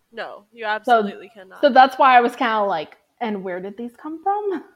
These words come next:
Speaker 1: Well, I think it's the same thing at the, in the Great Hall too, though, because I think the house elves just keep
Speaker 2: Oh,
Speaker 1: replacing all the
Speaker 2: absolutely.
Speaker 1: food all the time,
Speaker 2: Well,
Speaker 1: so they
Speaker 2: yeah.
Speaker 1: never run out.
Speaker 2: Well, yeah, they have a Hogwarts kitchen. That's exactly how they get there. <laughs>
Speaker 1: So I'm pretty sure it's the same thing. Like, she just kind of,
Speaker 2: Yeah.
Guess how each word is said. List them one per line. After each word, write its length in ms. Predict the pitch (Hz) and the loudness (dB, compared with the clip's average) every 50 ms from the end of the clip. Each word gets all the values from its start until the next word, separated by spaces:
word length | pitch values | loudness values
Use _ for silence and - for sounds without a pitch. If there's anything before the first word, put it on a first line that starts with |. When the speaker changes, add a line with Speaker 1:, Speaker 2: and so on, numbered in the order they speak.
| _ _ _ | _ _ _
Speaker 1:
Well, 140 | 254 - - | -18 -18 -18
I 120 | 247 254 _ | -18 -20 _
think 220 | 330 330 330 339 | -18 -18 -14 -14
it's 180 | 403 - - - | -16 -16 -16 -18
the 100 | 359 302 | -20 -18
same 320 | - 311 302 302 294 277 277 | -16 -18 -18 -18 -18 -20 -18
thing 180 | 294 294 294 | -18 -18 -14
at 160 | 285 277 269 _ - | -14 -16 -16 _ -14
the, 220 | 247 233 226 208 220 | -14 -12 -12 -14 -14
in 100 | 240 240 | -18 -20
the 80 | 240 | -20
Great 240 | 233 226 226 220 220 | -20 -18 -18 -18 -18
Hall 300 | 202 226 240 269 277 269 | -16 -14 -12 -12 -12 -14
too, 240 | _ _ 320 320 294 | _ _ -20 -20 -16
though, 240 | 247 214 208 208 202 | -16 -14 -16 -16 -18
because 260 | 214 220 226 220 226 | -20 -20 -20 -20 -20
I 60 | 226 | -20
think 240 | _ 269 277 269 - | _ -20 -20 _ -18
the 80 | 247 | -12
house 260 | 226 226 262 285 _ 277 | -10 -10 -12 -12 _ -16
elves 240 | 247 226 214 - | -16 -16 -16 -18
just 180 | - 214 214 - | -20 -20 -16 -4
keep 20 | - | 0
Speaker 2:
Oh, 180 | 349 440 415 | 2 2 4
Speaker 1:
replacing 400 | - - 254 330 339 233 - 359 | 4 2 0 -2 -4 -6 -6 -4
all 180 | 403 453 - 202 | -4 -4 -4 -6
the 120 | 196 147 | -8 -10
Speaker 2:
absolutely. 40 | 208 - | -10 -14
Speaker 1:
food 320 | - 247 254 254 247 226 | -16 -20 -20 -18 -16 -16
all 120 | 202 185 185 | -16 -16 -16
the 120 | 190 196 | -20 -20
time, 260 | _ 214 - _ _ - | _ _ -20 _ _ -10
Speaker 2:
Well, 220 | - 294 294 254 | -4 -4 -4 -4
Speaker 1:
so 120 | 226 220 233 | -4 -6 -6
they 60 | 294 | -4
Speaker 2:
yeah. 360 | 381 427 403 277 214 202 208 | 0 2 4 4 4 2 0
Speaker 1:
never 80 | 202 - | -4 -10
run 120 | - 202 | -16 -20
out. 280 | 202 185 185 - _ _ _ _ _ _ _ - | -20 -20 -20 -20 _ _ _ _ _ _ _ -12
Speaker 2:
Well, 160 | 262 262 262 | -10 -8 -6
yeah, 320 | 262 285 339 359 320 233 208 | -4 -2 0 0 0 0 0
they 100 | 202 208 | 0 -2
have 100 | 214 220 | -2 0
a 40 | |
Hogwarts 420 | 233 269 269 269 254 220 - - - | 0 0 0 0 -2 -10 -10 -10 -10
kitchen. 300 | 302 285 - - 190 180 | -10 -10 -10 -12 -12 -10
That's 180 | 180 180 - | -10 -10 -10
exactly 380 | 202 214 - 226 240 240 226 208 | -10 -6 -2 -2 -2 -2 -4 -6
how 100 | 190 175 | -6 -6
they 100 | 170 185 | -6 -8
get 160 | 170 175 - | -12 -12 -10
there. 400 | - 160 196 254 240 - - _ _ | -6 -4 -4 -4 -4 -8 -14 _ _
<laughs> 100 | _ _ | _ _
Speaker 1:
So 80 | - 254 | -14 -14
I'm 100 | 262 262 | -12 -12
pretty 180 | 302 294 330 | -12 -12 -12
sure 160 | - - 370 | -12 -12 -14
it's 120 | 381 285 - | -14 -14 -16
the 100 | 294 285 | -20 -18
same 300 | - 247 226 214 214 214 | -16 -14 -16 -16 -18 _
thing. 240 | _ 208 196 196 196 | _ -20 -20 -20 -20
Like, 180 | 196 185 - | -20 -20 -20
she 140 | - - 226 | -20 -20 -20
just 220 | 208 220 214 - _ | -18 -18 -20 -20 _
kind 220 | 247 214 214 214 | -18 -16 -14 -14
of, 160 | 208 202 196 196 | -16 -16 -12 -10
Speaker 2:
Yeah. 360 | 254 240 - - - - | -8 -8 -8 -8 -10 -14